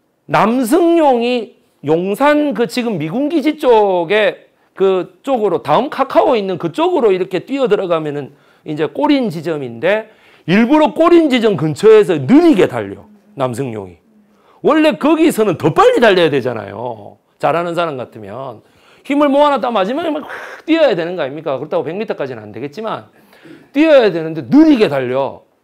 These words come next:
왜 저러지? 그러는데 왜 손기정이 다시 뛰니까 이 손기정이 이렇게, 이렇게 뛰는데 손기정은 뭣도 모르고, 왜냐하면 자기는 신의주에서 이제 내려왔으니까 뭣도 모르고 이제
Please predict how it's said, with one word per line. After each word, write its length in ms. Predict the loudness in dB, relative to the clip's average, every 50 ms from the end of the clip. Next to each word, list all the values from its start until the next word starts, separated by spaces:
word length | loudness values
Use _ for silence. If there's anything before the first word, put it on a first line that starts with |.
| _ _ _ _ _ _ _ _ _ _ _ _ _ _ _ _ _ -4
왜 160 | -2 -2 0
저러지? 680 | 2 2 2 2 0 -2 -4 -6 -8 -8 -8 -8 -14 _ _ _ _ _ _ _ -2
그러는데 400 | 0 2 2 4 2 2 2 0
왜 140 | 0 0 -2
손기정이 680 | 0 0 0 0 0 -2 -2 0 0 -2 -2 -4 -2 2
다시 420 | 2 2 2 2 -2 -8 -10 _ -10
뛰니까 520 | -8 -6 -4 -6 -4 0 0 0 0 0 -4 -18 _ _
이 180 | -10 -8 -8 -8
손기정이 440 | -6 -8 -6 -6 -4 -4 -4 -6 -6
이렇게, 240 | -8 -10 -10 -8 -8
이렇게 420 | -10 -10 -10 -10 -8 -8 -8 -8 -8
뛰는데 460 | -8 -8 -8 -6 -2 -2 -2 -2 -2 -10 _ _ _
손기정은 560 | -6 -4 -2 0 0 0 0 -2 -4 -6 -12 -12
뭣도 300 | -4 -2 -2 0 0 2
모르고, 520 | 2 2 2 2 2 0 0 -2 -2 -2 -4 -6
왜냐하면 320 | -4 -4 -4 -6 -6 -6
자기는 340 | -4 -2 -2 -2 -2 -4 -4
신의주에서 480 | -6 -6 -6 -6 -6 -6 -6 -8 -8 -8
이제 200 | -6 -4 -4 -4
내려왔으니까 920 | -4 -4 -6 -6 -8 -10 -12 -16 -20 -20 -18 -18 -16 -14 -14 -14 -16 -18 -20 -20 -20 -20 -20 -14 -2
뭣도 240 | 0 0 2 2 2
모르고 300 | 4 4 4 4 2 2
이제 280 | 2 2 2 0 0